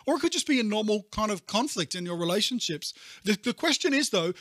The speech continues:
do we respond and immediately think, "How do I retaliate? How do I get vengeance?" Uh, or do you, do you feel your anger and your aggression flare? Do you, or do you go to a place of superiority?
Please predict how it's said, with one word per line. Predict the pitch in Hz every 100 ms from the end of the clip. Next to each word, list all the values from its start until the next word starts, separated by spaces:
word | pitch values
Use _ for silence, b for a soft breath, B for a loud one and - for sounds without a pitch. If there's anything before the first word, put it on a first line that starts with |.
| -
do | 226 262
we | 285
respond | 262 - - 220 160 180
and | 226 175
immediately | 180 214 240 208
think, | - 180 - -
"How | 202
do | 226
I | 208
retaliate? | 185 - 170 165 151 139 _ _ _ _ _ _ _ _ _ _ _
How | - 202
do | 214
I | 196 185
get | 160 185
vengeance?" | 151 180 156 143 - - b b b _
Uh, | 165 190 294 b
or | 220 233
do | 175
you, | 240 240 B
do | 220
you | 240
feel | - 247 247
your | 214 202 -
anger | 220 220 202 175
and | 190 180
your | 175
aggression | 135 196 196 196
flare? | 175 185 180 170
Do | 143
you, | 214 240 B
or | 214
do | 214
you | 233
go | 240
to | 247
a | 226
place | 233 -
of |
superiority? | - 175 196 208 185 190 180 135